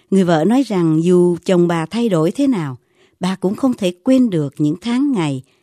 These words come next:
ông đã phản bội bà và đi san sẻ tình yêu với một người đàn bà khác. Và vì thế, tình yêu bà dành cho chồng không còn tràn đầy như trước. Theo cái nhìn của con người, bà vợ này có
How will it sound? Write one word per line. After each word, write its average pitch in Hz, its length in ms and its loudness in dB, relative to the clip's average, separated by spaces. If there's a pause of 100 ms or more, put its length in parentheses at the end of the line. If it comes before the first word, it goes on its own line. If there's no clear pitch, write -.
(120)
ông 190 240 -4
đã 147 120 -4
phản 160 400 -4
bội 139 220 -4
bà 131 280 -8 (440)
và 147 100 -4
đi 185 120 0
san 220 320 -4
sẻ 135 320 -8
tình 135 300 -4
yêu 170 340 -6
với 185 120 -8
một 151 220 -8
người 139 200 -2
đàn 127 220 -6
bà 123 280 -8
khác. 160 260 -12 (1000)
Và 143 120 -4
vì 123 260 -8
thế, 165 320 -6 (520)
tình 165 160 2
yêu 220 240 4
bà 170 120 0
dành 151 260 -2
cho 208 240 -6
chồng 139 380 0
không 214 260 -2
còn 135 360 -6
tràn 135 300 -6
đầy 127 260 -6
như 147 200 -6
trước. 165 200 -10 (2000)
Theo 220 140 -6
cái 233 160 -4
nhìn 156 280 0
của 147 160 -10
con 180 300 -4
người, 139 320 -6 (420)
bà 175 140 -4
vợ 156 200 -2
này 165 200 -2
có 254 160 -6